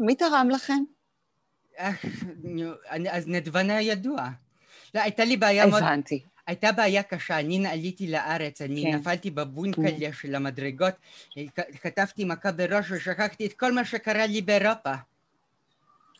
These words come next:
Speaker 1: אה,
Speaker 2: כן.
Speaker 1: אבל את, בשביל, בשביל להשיג כספים מהנדל"ן הידוע, היית צריכה לשכב איתו?
Speaker 2: ראי,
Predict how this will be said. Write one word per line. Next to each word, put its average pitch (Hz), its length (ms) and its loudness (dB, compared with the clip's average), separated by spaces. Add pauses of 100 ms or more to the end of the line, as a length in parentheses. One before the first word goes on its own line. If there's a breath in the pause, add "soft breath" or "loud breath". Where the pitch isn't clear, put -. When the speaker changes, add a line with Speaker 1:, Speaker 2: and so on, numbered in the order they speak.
Speaker 1:
אה, 208 600 4 (480)
Speaker 2:
כן. 156 180 -2 (120)
Speaker 1:
אבל 180 180 6 (320)
את, 175 60 4 (100)
בשביל, 180 420 4
בשביל 185 300 4
להשיג 175 360 6
כספים 220 380 2
מהנדל"ן 196 580 4
הידוע, 196 420 6 (340)
היית 165 160 -4
צריכה 220 200 -6
לשכב 180 400 -2
איתו? 302 240 -8 (1700)
Speaker 2:
ראי, 180 560 -4